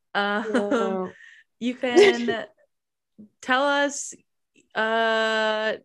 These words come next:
Speaker 1: if you hated it. <laughs> Don't tell us
Speaker 2: Yeah,
Speaker 1: if you
Speaker 2: I feel like, please never share your emotions online ever again. That's
Speaker 1: Yeah.
Speaker 2: fine.
Speaker 1: Um,
Speaker 2: But
Speaker 1: yeah,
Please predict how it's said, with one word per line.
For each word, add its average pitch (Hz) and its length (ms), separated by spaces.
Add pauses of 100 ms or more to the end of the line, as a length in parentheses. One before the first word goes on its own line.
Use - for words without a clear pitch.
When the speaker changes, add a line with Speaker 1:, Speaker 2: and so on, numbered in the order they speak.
(160)
Speaker 1:
if 226 200
you 240 200
hated 220 380
it. 294 260 (680)
<laughs> - 720
Don't 320 240
tell 254 140
us 214 140
Speaker 2:
Yeah, 208 140
Speaker 1:
if 202 80
you - 60
Speaker 2:
I - 40
feel 240 240 (600)
like, - 100
please 269 380
never 214 320
share 196 280
your 190 220
emotions 185 560
online 165 460
ever 160 260
again. 208 800 (180)
That's 160 300
Speaker 1:
Yeah. 143 60
Speaker 2:
fine. 190 680 (300)
Speaker 1:
Um, 190 420
Speaker 2:
But - 720 (800)
Speaker 1:
yeah, 233 400